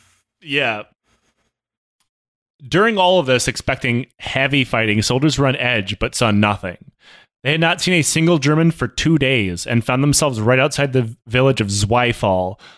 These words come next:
uh, so close that they could hear, uh, like, air raid sirens going off inside the town.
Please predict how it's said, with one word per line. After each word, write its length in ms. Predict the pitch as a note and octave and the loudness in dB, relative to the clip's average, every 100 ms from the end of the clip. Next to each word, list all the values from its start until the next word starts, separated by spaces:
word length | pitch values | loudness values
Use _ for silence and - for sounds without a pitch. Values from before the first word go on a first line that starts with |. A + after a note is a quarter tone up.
| _ _ - | _ _ -4
uh, 220 | A2+ A2 | -2 0
so 340 | - D3 D#3 | 0 2 2
close 520 | D3+ - C3 D#3 D3 | 2 0 2 4 2
that 100 | C3+ | -4
they 100 | C3+ | -6
could 160 | C3 B2+ | -6 -8
hear, 500 | - B2 B2+ B2 A2+ | -2 2 2 2 0
uh, 200 | A#2 G2+ | 0 0
like, 200 | G2+ - | -2 -4
air 160 | A#2+ A2+ | -2 0
raid 200 | A2 G#2 | 0 -2
sirens 520 | - G#2 G#2 G#2 G#2 | -2 0 2 0 0
going 280 | - G#2+ G#2+ | 0 0 2
off 220 | G#2 G2+ | 0 -2
inside 400 | - A2+ A#2 G#2 | -6 -4 -2 -4
the 80 | G2 | -6
town. 440 | F#2+ G2+ A2+ A#2+ | -12 -12 -12 -18